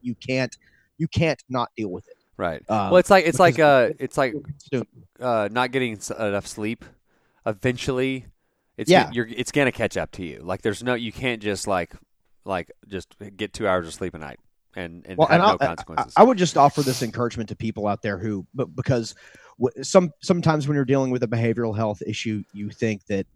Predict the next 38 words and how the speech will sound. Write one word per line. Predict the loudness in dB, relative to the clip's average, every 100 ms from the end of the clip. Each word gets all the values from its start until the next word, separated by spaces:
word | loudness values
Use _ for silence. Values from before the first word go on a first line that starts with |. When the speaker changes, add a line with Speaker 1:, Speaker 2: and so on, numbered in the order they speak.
| -8
Speaker 1:
um, | -4 -4 -4 -6 -12 _ -20 -20 _ _ 0
you're | 0
the | 2 2
only | 2 2 -2
person | 0 -4 -2 -4 -4
who | -2 -2
feels | 0 -2 0
like | -2 -2 -2
this. | -4 -4 -10 -10
You're, | -6 -6 -8
you're | -8 -8
the | -6 -4
only | -2 -2
person | -2 -4 -4 -6 -4
who's | -2 -2 -2
been | -4 -4
through | -4 -4
this. | -2 -4 -6 -14 -20 -8
There's | -2 0
this, | 0 -2 -4 _ _ _
definitely | 0 2 2 2
this | 2 0 -2 4
isolating, | 4 6 4 4 4 2 0 -6 -2
um, | 0 2 0 -2 -8 -12 _
factor | -4 2 4 4 2
to | 4 4
it | 4
sometimes | 4 -2 0 0 0
for | -6
some | -2 -2
people. | 0 0 2 0 -2 -14 -20 -20 2
And | 8
I'll | 8
tell | 10 8
you | 10
this: | 8 6 4 -6 _ _ _
um, | 8 10 8 2 -8 0
there, | 4 6 4